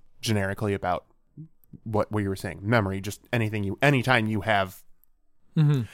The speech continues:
Speaker 1: brief access to information, but then you have to remember it because whether
Speaker 2: Sure.
Speaker 1: you looked at the top card of a deck and then had to put it back or
Speaker 2: I
Speaker 1: whatever
Speaker 2: won-,
Speaker 1: else.
Speaker 2: I wonder if you could use it as a mini part of a, uh,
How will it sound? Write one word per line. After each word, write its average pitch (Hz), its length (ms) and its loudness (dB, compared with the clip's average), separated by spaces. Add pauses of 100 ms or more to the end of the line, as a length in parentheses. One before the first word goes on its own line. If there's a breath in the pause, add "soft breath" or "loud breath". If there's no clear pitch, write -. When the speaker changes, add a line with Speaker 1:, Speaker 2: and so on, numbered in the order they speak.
(200 loud breath)
Speaker 1:
brief 131 320 4
access 123 440 4
to - 120 -4
information, 113 580 2
but 101 140 -2
then 107 160 -2
you 101 120 -2
have 104 240 -2
to 98 280 -6 (100)
remember 95 440 -6
it - 280 -14 (100)
because - 580 -14 (200)
whether 113 280 2
Speaker 2:
Sure. 110 80 -2
Speaker 1:
you 101 120 -4
looked 113 220 0
at 107 100 -8
the - 60 -10
top - 380 -2 (240)
card 104 280 2
of 95 80 -6
a 95 60 -6
deck 98 320 -2
and 92 100 -12
then 92 100 -8
had 101 180 -8
to - 60 -12
put - 140 -12
it 85 140 -12
back 92 340 -4 (140)
or 87 340 -8 (640 loud breath)
Speaker 2:
I 185 60 2
Speaker 1:
whatever - 260 6
Speaker 2:
won-, 98 80 2
Speaker 1:
else. - 300 -4
Speaker 2:
I 160 80 2
wonder 214 240 6
if - 160 2
you 185 60 0
could 156 160 0
use 156 240 4
it 143 240 4 (160)
as 147 160 4
a 143 60 4
mini 147 340 4
part 147 420 0
of 123 260 0
a, 113 300 2
uh, 101 460 -4